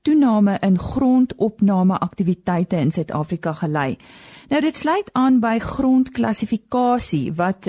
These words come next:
veral graanprodusente kan help om ingeligte besluite rondom onder andere gewaskeuses te maak. Dokter Gary Patterson van die Landbou Navorsingsraad vertel ons nou meer.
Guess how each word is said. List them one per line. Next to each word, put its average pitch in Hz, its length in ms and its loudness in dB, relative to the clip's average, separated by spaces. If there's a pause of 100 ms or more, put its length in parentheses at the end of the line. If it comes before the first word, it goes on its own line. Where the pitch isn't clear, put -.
(140)
veral 285 340 -2
graanprodusente 247 1080 0
kan 202 180 0
help 151 340 -2
om 180 260 0
ingeligte 220 600 0
besluite 180 480 -2
rondom 175 380 0
onder 175 280 0
andere 175 380 0
gewaskeuses 165 1000 -2
te 165 100 -2
maak. 143 360 0 (600)
Dokter 285 280 0
Gary 202 320 2
Patterson 226 600 0
van 196 220 2
die 202 180 2
Landbou 190 400 2
Navorsingsraad 180 1200 0 (140)
vertel - 400 -2
ons 180 180 0
nou 156 180 2
meer. 156 400 2